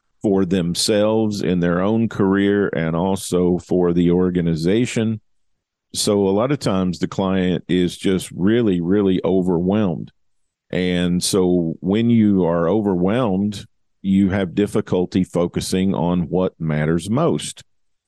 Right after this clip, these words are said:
Sometimes I've had clients that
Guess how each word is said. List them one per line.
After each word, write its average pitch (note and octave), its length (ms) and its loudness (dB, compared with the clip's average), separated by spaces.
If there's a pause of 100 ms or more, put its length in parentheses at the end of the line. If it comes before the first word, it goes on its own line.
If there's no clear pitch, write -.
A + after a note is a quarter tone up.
(140)
Sometimes A#2 720 -2
I've G2+ 180 -2
had F#2+ 220 -2
clients F#2+ 600 -2
that F2+ 380 0